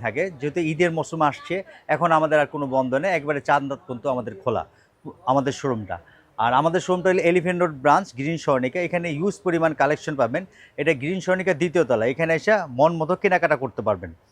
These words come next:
এখন প্রোডাক্টগুলো দেখাচ্ছি, এগুলো আপনি কাতানের ভিতরে একেবারে নতুন আসছে। একটা দেখাবো আমি, কালারগুলো দেখাচ্ছি, দেখেন প্রত্যেকটা কালার ডিজাইন দেখেন, এগুলো গিফটের জন্য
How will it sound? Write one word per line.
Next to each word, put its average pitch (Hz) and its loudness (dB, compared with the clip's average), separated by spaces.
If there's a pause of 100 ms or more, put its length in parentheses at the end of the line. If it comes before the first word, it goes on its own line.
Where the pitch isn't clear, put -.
(460)
এখন 147 0
প্রোডাক্টগুলো 185 4 (100)
দেখাচ্ছি, 165 0 (140)
এগুলো 175 2 (100)
আপনি 160 -4 (100)
কাতানের 156 0
ভিতরে 131 -4
একেবারে 165 -6
নতুন 165 -6
আসছে। 101 -12 (520)
একটা - 0 (100)
দেখাবো 160 4
আমি, 131 -4 (100)
কালারগুলো 151 2
দেখাচ্ছি, 135 -2 (120)
দেখেন 131 -6 (140)
প্রত্যেকটা 165 -2 (100)
কালার 147 4
ডিজাইন 131 -2 (100)
দেখেন, 120 -6 (400)
এগুলো 175 2 (200)
গিফটের 170 0
জন্য 190 0